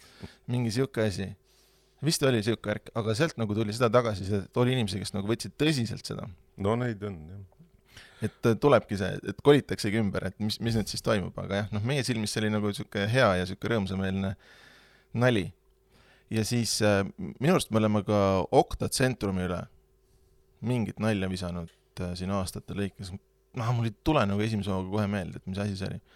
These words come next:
Speaker 2: Aga et ühesõnaga, et me ajalehes püüame ka
Speaker 1: Jah, et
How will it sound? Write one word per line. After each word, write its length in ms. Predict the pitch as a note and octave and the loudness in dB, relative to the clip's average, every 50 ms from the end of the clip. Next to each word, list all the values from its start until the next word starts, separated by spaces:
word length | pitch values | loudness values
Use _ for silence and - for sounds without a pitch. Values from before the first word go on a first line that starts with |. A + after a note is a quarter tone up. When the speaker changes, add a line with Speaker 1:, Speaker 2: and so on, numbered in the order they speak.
| - - - - - - | -20 -20 -20 -20 -20 -14
Speaker 2:
Aga 200 | - - A2 G#2+ | -8 -4 -4 -2
et 100 | - C3 | 2 4
ühesõnaga, 640 | C#3+ C3+ G#2 G#2+ G#2+ G#2 G2+ F#2+ - - - F#2+ F#2+ F#2+ F#2 F#2 F2+ F#2 F#2 - _ _ _ _ _ _ _ - - - - - - - - - - - - - - - - - _ _ - _ _ _ _ _ _ - - - _ _ _ _ _ - | 4 4 4 2 0 0 0 -2 -4 -6 -4 -2 0 0 0 0 -2 -4 -8 -12 _ _ _ _ _ _ _ -20 -20 -20 -20 -20 -20 -20 -20 -20 -20 -20 -20 -20 -20 -20 -20 -20 _ _ -20 _ _ _ _ _ _ -20 -20 -20 _ _ _ _ _ -6
et 120 | C3 G#2+ | -2 0
me 120 | B2+ D3+ - | 0 2 6
ajalehes 400 | - E3+ F3 D#3 C3 A#2+ A2 - | 8 10 10 10 10 8 6 4
püüame 300 | - B2+ A#2 A2+ A2+ A2 A2 | 2 2 4 4 4 6 4
ka 120 | G#2 F#2 - - _ _ _ _ _ _ _ _ _ - | 4 4 2 -6 _ _ _ _ _ _ _ _ _ 4
Speaker 1:
Jah, 240 | B2 B2 C3 C#3+ B2+ | 4 4 6 4 2
et 140 | G2 F2+ | 0 -2